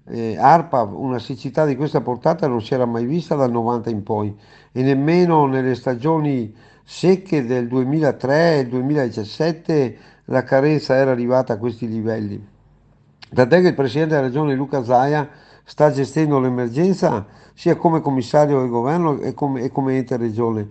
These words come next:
e in questo momento non può far altro che applicare le leggi dello Stato.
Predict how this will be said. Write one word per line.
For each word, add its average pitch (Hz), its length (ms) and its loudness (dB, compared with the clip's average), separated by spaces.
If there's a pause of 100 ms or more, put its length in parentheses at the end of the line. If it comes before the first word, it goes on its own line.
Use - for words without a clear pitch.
(300)
e 131 140 0
in 135 80 0
questo 175 300 4
momento 170 340 2
non 131 160 4
può 131 140 0
far 131 160 2
altro 151 320 4
che 127 120 -4
applicare 127 600 0
le 117 40 -2
leggi 123 280 -2
dello 107 100 -2
Stato. 104 480 -2